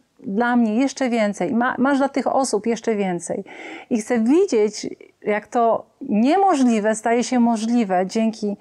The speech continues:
e, moim modlitwom, dzięki temu, że Ty zainterweniujesz. Dlatego zapraszam Ciebie do tej sytuacji, byś, em, doprowadził ją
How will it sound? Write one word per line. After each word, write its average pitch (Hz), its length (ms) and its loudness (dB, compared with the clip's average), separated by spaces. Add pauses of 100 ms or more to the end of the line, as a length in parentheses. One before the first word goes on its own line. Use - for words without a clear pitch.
(340)
e, 185 380 -2
moim 226 260 2
modlitwom, 196 520 0
dzięki 214 280 -4
temu, 254 220 2
że 220 100 -2
Ty 262 200 -2
zainterweniujesz. 214 1000 -2 (340)
Dlatego 247 280 0
zapraszam 285 640 0
Ciebie 226 180 0
do 226 140 0
tej 277 160 0
sytuacji, 226 760 -2 (340)
byś, 220 440 0 (640)
em, 208 840 2 (220)
doprowadził 262 760 0
ją 247 440 4